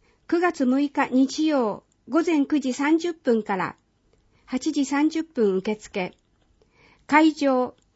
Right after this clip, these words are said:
富津臨海陸上競技場。富津市新富百四十六の二。対象、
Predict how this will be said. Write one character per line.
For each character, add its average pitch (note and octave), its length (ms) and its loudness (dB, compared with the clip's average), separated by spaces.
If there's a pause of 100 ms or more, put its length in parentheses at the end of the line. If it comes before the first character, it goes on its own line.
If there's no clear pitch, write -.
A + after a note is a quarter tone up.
(100)
富 E4 220 -2
津 A3+ 300 0
臨 D#4 260 2
海 D4+ 260 0
陸 C4+ 280 -2
上 D#4+ 240 0
競 C#4 280 2
技 C4+ 140 0
場。 B3 420 -2 (720)
富 - 200 -2
津 - 240 -4
市 B3 280 -6
新 D#4+ 360 2
富 C4+ 420 0
百 C4+ 340 -4
四 E4+ 280 2
十 A3 180 0
六 G#3+ 260 -2
の A#3 140 2
二。 G#3 320 -4 (920)
対 E4 240 2
象、 C4+ 500 0